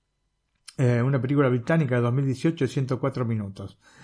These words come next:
Tras el ataque de un grupo terrorista fuertemente armado, eh, en un popular evento deportivo, Michael Knox debe utilizar un entrenamiento militar para salvar a las treinta y cinco mil personas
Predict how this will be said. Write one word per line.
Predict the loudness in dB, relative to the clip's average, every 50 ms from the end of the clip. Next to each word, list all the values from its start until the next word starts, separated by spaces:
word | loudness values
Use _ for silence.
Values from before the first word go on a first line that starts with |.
| -20 -20 -20 _ -2
Tras | 0 2 2 4
el | 4 2
ataque | 2 2 0 -2 0 0 0
de | 0
un | 2 0 0
grupo | 0 0 -2 -2
terrorista | -4 -4 -2 0 -2 -2 -2 -2 -4
fuertemente | -2 -2 -2 -2 -2 -4 -4 -4 -4 -4 -4
armado, | -4 -2 0 0 2 2 0 0 -4 -8 -18 -20 _ _ -20 -20 _ _ -10
eh, | -6 -4 -4 -4 -4 -4 -4
en | -2 -2
un | -2 0
popular | -2 -2 -2 0 0 0 0 0
evento | 0 -2 -2 -2 0 -2
deportivo, | -2 0 -2 -4 0 2 4 4 4 4 2 -2 -6 -14 -20 -20 _ _ 0
Michael | 2 2 2 4 2 2 2
Knox | 2 2 0 0 -2 -10 -10 -6
debe | -2 -2 0 -2
utilizar | -2 -4 -4 -6 -4 -2 0 0 2 2 0 -6
un | -6 -6 -4 -4 -4 -6 -4
entrenamiento | -4 -2 -2 -2 -2 0 0 2 2 2 2 2 0
militar | 0 2 0 0 0 0 -2 -2 0
para | -2 -2 -2 -2
salvar | -2 0 0 0 0 -2 -4 -6 -6
a | -6
las | -6 -4 -4
treinta | -6 -6 -4 -4
y | -6
cinco | -6 -4 -6 -6 -4 -4
mil | -4 -4 -4
personas | -4 -6 -6 -6 -6 -6 -4 -4 -6 -6 -8 -12